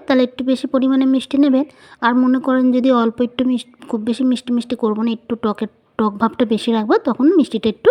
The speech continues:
কম নেবেন। এবার এই তিনটেকেও, এই দুটোকেও আমি ভালো করে বেটে নেব। আর জানেন তো, আমি এখানে সামান্য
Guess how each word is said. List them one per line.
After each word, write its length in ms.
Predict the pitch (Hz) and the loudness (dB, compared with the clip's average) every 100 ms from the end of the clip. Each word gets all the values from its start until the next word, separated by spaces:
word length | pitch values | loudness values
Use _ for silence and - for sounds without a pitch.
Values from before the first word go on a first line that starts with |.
| 494 | 2
কম 180 | 226 190 | 0 0
নেবেন। 260 | 175 156 156 - - - | 0 -2 -6 -12 -20 -6
এবার 180 | 302 311 | 2 6
এই 140 | 302 | 6
তিনটেকেও, 520 | 294 294 269 277 294 285 | 4 4 4 2 2 2
এই 160 | 247 | 2
দুটোকেও 360 | 247 254 254 277 | 2 2 0 2
আমি 140 | 294 269 | 2 2
ভালো 240 | 233 214 | 2 0
করে 200 | 214 226 440 - - - _ 247 | 0 0 0 -2 -18 -20 _ -2
বেটে 260 | 226 233 214 | 0 2 2
নেব। 180 | 185 151 147 - - - | 0 0 -4 -6 -20 -8
আর 100 | 220 247 | -2 2
জানেন 240 | 302 349 | 6 6
তো, 80 | 370 | 6
আমি 140 | 262 247 | 2 2
এখানে 220 | 254 269 277 | 2 0 0
সামান্য 480 | 269 254 285 311 | -2 -4 -2 2